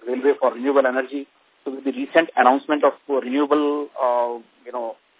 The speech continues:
uh, installations along the tracks, uh, we should be able to get,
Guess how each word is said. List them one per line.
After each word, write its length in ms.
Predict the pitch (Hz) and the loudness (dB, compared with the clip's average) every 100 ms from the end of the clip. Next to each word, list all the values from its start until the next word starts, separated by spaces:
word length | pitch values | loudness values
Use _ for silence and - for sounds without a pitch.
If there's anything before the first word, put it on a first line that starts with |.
| - - - | -20 -14 -12
uh, 60 | - | -10
installations 540 | 139 143 156 - 156 - | 0 4 6 4 -2 0
along 220 | 131 131 | 2 2
the 60 | 127 | -2
tracks, 320 | - 139 - - - _ _ _ _ _ _ _ | 2 2 2 -8 -20 _ _ _ _ _ _ _
uh, 500 | 127 127 127 123 120 120 - - - 254 127 127 | -6 -2 -2 -4 -6 -12 -20 -16 -12 -10 -8 -4
we 80 | 143 | -4
should 180 | - 156 | -4 2
be 80 | 147 | 4
able 180 | 147 | 4
to 100 | 147 | 4
get, 200 | 139 135 | 6 6